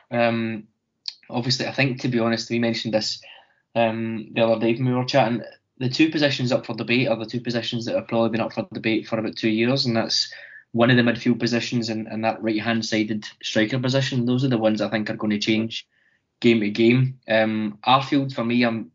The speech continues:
a huge fan of Arfield. I'm delighted he's been back in the team. Uh, I do worry in terms of consistency of, of selection, and injuries never, never seems to be too far away from his thoughts, and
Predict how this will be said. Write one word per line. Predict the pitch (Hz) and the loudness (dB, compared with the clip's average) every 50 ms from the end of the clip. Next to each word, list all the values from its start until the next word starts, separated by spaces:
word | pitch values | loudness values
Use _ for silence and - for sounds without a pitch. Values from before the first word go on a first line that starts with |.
| _ _ _ _ | _ _ _ _
a | _ | _
huge | - 123 120 117 - | -2 -2 -2 -2 2
fan | - 110 110 113 | 2 2 4 4
of | 110 110 110 | 4 2 2
Arfield. | - 127 120 117 113 | 0 -4 -4 -4 -4
I'm | 107 | -6
delighted | 107 110 104 107 113 113 117 - - | -6 -4 -2 -2 -2 -2 -4 -6 -6
he's | 113 107 | -6 -4
been | 110 107 107 104 | -4 -6 -2 0
back | 110 107 107 - | 0 0 0 0
in | 113 107 107 104 107 | -4 -4 -4 -6 -6
the | 104 104 | -8 -12
team. | - - 120 117 117 117 117 117 117 - - - - - - _ | -2 0 2 2 2 0 -2 -8 -12 -18 -20 -20 -20 -20 -6 _
Uh, | 120 117 110 | 4 4 6
I | 101 113 | 6 4
do | 110 120 120 110 | 4 4 2 4
worry | 107 110 113 120 123 120 | 6 4 6 6 6 4
in | 117 110 | 4 2
terms | 113 120 110 113 110 110 | 0 0 0 0 0 -4
of | 110 104 104 - _ _ _ _ _ _ _ _ _ _ _ _ | -4 -6 -8 -14 _ _ _ _ _ _ _ _ _ _ _ _
consistency | - - 113 110 135 135 - - 131 127 - 131 120 | -6 -6 -2 0 0 -2 0 -2 -4 -2 0 2 0
of, | 117 117 113 - - | 0 0 -4 -10 -8
of | - 117 - - | -6 -4 -2 0
selection, | - 131 123 127 123 - - - 151 147 | 2 2 2 2 2 2 0 2 2 2
and | 135 123 | 2 4
injuries | 123 131 120 127 120 123 123 120 | 2 2 2 2 4 4 4 4
never, | 123 120 120 120 - - _ | 2 -2 -2 -4 -8 -8 _
never | - 127 123 123 120 | -2 0 0 0 0
seems | - - 127 120 120 - | 0 0 0 -2 0 -2
to | 120 | -2
be | 117 117 | -2 -2
too | 113 - 120 113 | 2 2 0 2
far | - 117 113 | 4 4 4
away | 110 110 117 | 6 4 4
from | 113 117 120 | 2 0 -2
his | 113 110 107 - | -4 -4 -4 -2
thoughts, | 110 113 123 - - - | 0 0 0 0 -2 -4
and | 117 110 110 107 | -4 -4 -4 -6